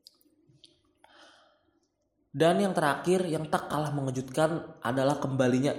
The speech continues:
evos Luminaire yang dikenal sebagai pengguna Selena terbaik di dunia.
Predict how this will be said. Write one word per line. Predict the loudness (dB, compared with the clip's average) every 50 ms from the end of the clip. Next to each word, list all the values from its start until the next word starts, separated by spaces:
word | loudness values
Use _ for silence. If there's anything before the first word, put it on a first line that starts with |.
| -4
evos | -6 -4 -2 -2 -2 0 0
Luminaire | 0 0 2 2 0 2 2 0 0 -2 -4 -8 -12 -18 -20 -20 _ _ _ _ _ -20 -20 -20 -20 -20 _ _ _ _ _ _ _ _ _ _ _ _ _ _ _
yang | _ 0 2 2 2
dikenal | 0 -2 -2 -2 -2 -2 -2 -2
sebagai | 0 0 0 0 0 0 -2 -2 -4 -10 -16 -20 -20 -20 _ -6
pengguna | -4 -4 -2 -2 -2 -2 -2
Selena | -2 -2 -2 -2 0 -2 -2 -2
terbaik | -2 -4 -4 -4 -2 0 2 2 2 0 0 -2
di | -2 -2
dunia. | -2 -2 -2 -2 -4 -4 -4